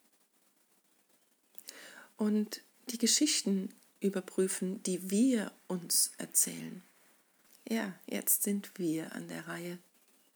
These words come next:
Das ist meist die größte Hürde. Und doch liegt dort der Anfang. Der Anfang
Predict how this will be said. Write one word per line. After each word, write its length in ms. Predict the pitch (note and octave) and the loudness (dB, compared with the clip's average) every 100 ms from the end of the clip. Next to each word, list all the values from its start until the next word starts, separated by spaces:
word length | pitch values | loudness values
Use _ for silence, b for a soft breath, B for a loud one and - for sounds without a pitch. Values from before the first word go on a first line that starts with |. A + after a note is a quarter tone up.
| _ _ _ _ _ _ _ _ _ _ _ _ _ _ _ _ _ B B B B B B B B - | _ _ _ _ _ _ _ _ _ _ _ _ _ _ _ _ _ B B B B B B B B -18
Das 160 | - - | -6 2
ist 200 | - - | 2 2
meist 320 | E3 E3+ - | -4 -6 -6
die 100 | - | -8
größte 760 | - F3 A3+ - F3 E3 D#3 D#3 _ _ _ _ _ _ _ _ _ _ _ - - | -6 0 2 2 0 -2 -6 -10 _ _ _ _ _ _ _ _ _ _ _ -16 -6
Hürde. 360 | D#3+ E3+ E3 D#3+ _ _ _ _ _ _ _ _ _ - - - - b b b b b b _ _ _ | -4 -2 -4 -8 _ _ _ _ _ _ _ _ _ -20 -20 -20 -20 b b b b b b _ _ _
Und 240 | D3 D3 | -12 -8
doch 300 | D3+ A3+ - - _ _ _ _ _ _ _ _ _ - | -6 -6 -8 -20 _ _ _ _ _ _ _ _ _ -10
liegt 320 | D3+ E3 - | -8 -8 -6
dort 460 | E3+ F3 F#3+ - - | -4 -4 -6 -8 -6
der 180 | F#3 - | -4 -4
Anfang. 480 | D#3 D3 D3+ D#3 - _ _ _ - - B B B B - | -6 -4 -4 -4 -10 _ _ _ -20 -20 B B B B -10
Der 240 | C#3 - | -6 -2
Anfang 680 | E3 G3 - A3+ B3 B3 | -2 0 2 4 4 2